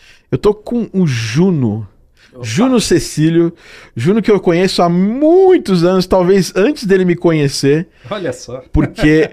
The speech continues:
Speaker 2: <laughs>
Speaker 1: porque, na verdade, o Juno, o Juno antes, ele, ele tem muito jornalista que virou desenvolvedor de jogos, né, com, com o passar dos anos.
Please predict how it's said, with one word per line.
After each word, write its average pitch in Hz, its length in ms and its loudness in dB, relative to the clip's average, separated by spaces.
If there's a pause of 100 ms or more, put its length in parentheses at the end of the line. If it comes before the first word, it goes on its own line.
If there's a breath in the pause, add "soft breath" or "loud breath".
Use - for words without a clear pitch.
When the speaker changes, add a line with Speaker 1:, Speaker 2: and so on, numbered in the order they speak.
Speaker 2:
<laughs> - 60 -
Speaker 1:
porque, 147 240 0
na 175 80 0
verdade, 175 340 2
o - 20 -2
Juno, 165 240 -2
o 143 120 2
Juno 165 240 2
antes, 190 320 -4
ele, 156 200 2
ele 151 300 -2 (320)
tem 160 100 0
muito 226 240 -2
jornalista 160 580 0
que 190 120 -6
virou 180 420 0 (400 soft breath)
desenvolvedor 131 600 0
de 120 120 -2
jogos, 123 460 0
né, 117 240 0
com, 107 400 -6
com 110 160 -6
o 107 60 -2
passar 107 360 0
dos 104 240 -6
anos. 123 400 -4